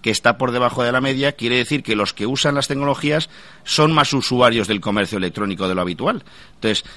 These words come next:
ese comercio electrónico, pues, lo utilizan, pues, mm, fundamentalmente y muchas veces para interacción con proveedores y clientes, para buscar información, para comprar en el extranjero, para vender en el extranjero. Es decir, abre un abanico de posibilidades a un pequeño comercio,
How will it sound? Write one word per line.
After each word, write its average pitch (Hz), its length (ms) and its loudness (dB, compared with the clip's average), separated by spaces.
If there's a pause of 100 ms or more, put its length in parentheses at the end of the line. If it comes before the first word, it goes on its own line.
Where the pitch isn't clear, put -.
(140)
ese 113 240 0
comercio 139 280 0
electrónico, 143 720 0
pues, 107 160 -4
lo 104 120 -4
utilizan, 110 480 -4
pues, - 320 -8
mm, 92 460 -8 (160)
fundamentalmente 110 760 -2
y 113 40 -2
muchas 117 200 -2
veces 123 180 0
para 95 240 2
interacción 98 720 -2 (280)
con 95 160 -6
proveedores 95 480 -2
y 80 40 -12
clientes, 123 580 -2
para 92 160 -2
buscar 92 280 -4
información, 107 800 -2 (260)
para 98 220 -2
comprar 98 420 0
en 104 120 -2
el 101 80 0
extranjero, 98 580 -2
para 101 200 4
vender 101 300 -2
en 127 120 -2
el 104 80 -4
extranjero. 104 600 -2
Es 117 120 0
decir, 107 160 -4 (320)
abre 143 260 6
un 151 100 2
abanico 143 360 0
de 139 80 0
posibilidades 135 520 2
a 107 80 0
un 113 120 -2
pequeño 127 360 0
comercio, 143 520 0